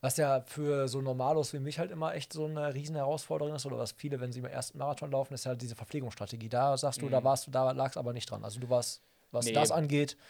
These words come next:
Speaker 1: hast alles gut reingekriegt und,
Speaker 2: Nee,
Speaker 1: äh,
Speaker 2: das,
Speaker 1: genug Power gehabt.
Speaker 2: das habe ich auch relativ viel trainiert vorher,
Speaker 1: Mhm.
Speaker 2: relativ viel mit den Gels auch ein bisschen und,
Speaker 1: Was nimmst du
Speaker 2: ähm,
Speaker 1: da?
Speaker 2: mit dem Drinkmix. Ich habe einfach nur, äh, Wasser und Gel genommen. Also
Speaker 1: Wa-,
Speaker 2: Morten ist das
Speaker 1: Morten,
Speaker 2: in dem
Speaker 1: mhm.
Speaker 2: Fall. Genau, habe ich, äh,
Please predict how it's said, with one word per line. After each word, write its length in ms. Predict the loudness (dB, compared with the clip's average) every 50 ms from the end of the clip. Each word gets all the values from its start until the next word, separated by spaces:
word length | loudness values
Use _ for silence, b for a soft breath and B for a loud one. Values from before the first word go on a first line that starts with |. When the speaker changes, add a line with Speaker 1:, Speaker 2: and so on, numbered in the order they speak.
| B B B B B B
Speaker 1:
hast 200 | -2 0 0 0
alles 300 | 0 0 0 0 -2 -2
gut 180 | -4 -6 0 0
reingekriegt 580 | 0 0 0 -2 -4 -4 -4 -4 -4 -4 -6
und, 360 | -6 -6 -4 -4 -4 -4 -2 0
Speaker 2:
Nee, 140 | 2 4
Speaker 1:
äh, 20 | 4
Speaker 2:
das, 160 | 4 4 2
Speaker 1:
genug 220 | 0 -2 -2 -4 -2
Power 260 | 0 2 2 2 2
gehabt. 240 | 0 -2 -4 -6 -8 2
Speaker 2:
das 220 | 4 4 4 4
habe 120 | 2 2 2
ich 100 | 2 4
auch 200 | 4 4 6 6
relativ 380 | 6 6 6 6 4 0 -4 -4
viel 260 | -2 -2 0 0 0
trainiert 360 | -2 -2 -2 2 4 2 2 4
vorher, 420 | 2 2 4 6 4 4 4 4
Speaker 1:
Mhm. 20 | 4
Speaker 2:
relativ 320 | 4 4 2 2 0 -10 -8
viel 180 | -4 -4 -2
mit 120 | -2 -2 -4
den 120 | -6 -4
Gels 280 | 0 0 2 2 0 0
auch 180 | 0 -2 -2 -2
ein 80 | -2 -4
bisschen 500 | -4 -4 -2 -2 0 0 2 0 0 -2
und, 320 | -4 -6 -6 -6 -4 -4
Speaker 1:
Was 140 | -2 0 2
nimmst 220 | 2 2 0 0
du 40 | 0
Speaker 2:
ähm, 40 | 0
Speaker 1:
da? 120 | -2 -2 -2 -10 -12
Speaker 2:
mit 240 | -10 -6 -6 -6 -6
dem 120 | -6 -8 -6
Drinkmix. 420 | -6 -6 -6 -4 -6 -6 -6 -6
Ich 140 | -6 0 0
habe 140 | 0 0 0
einfach 260 | -2 -2 -2 -2 -2
nur, 440 | 0 2 6 8 10 10 10 8 6
äh, 240 | 6 4 4 4 6
Wasser 380 | 4 4 6 6 8 8 8 8
und 280 | 6 0 -2 -4 -4
Gel 300 | -2 0 2 2 2 0 -2
genommen. 280 | -2 -2 0 0 -2 -2
Also 200 | -2 -2 -2 2 4
Speaker 1:
Wa-, 60 | 8
Speaker 2:
Morten 340 | 8 8 6 4 0 -2 -2 -2
ist 140 | -2 4 4
das 0 |
Speaker 1:
Morten, 200 | 4 4 4 2
Speaker 2:
in 60 | 2
dem 100 | 2 4
Speaker 1:
mhm. 40 | 6
Speaker 2:
Fall. 220 | 6 4 4 4 -2 _ -20 b b b b b b b b b b b b b _ _ -10 -2
Genau, 280 | 0 0 2 2 2 0
habe 160 | 0 -2 -2
ich, 160 | -6 -6 0
äh, 300 | 2 2 4 4 2 0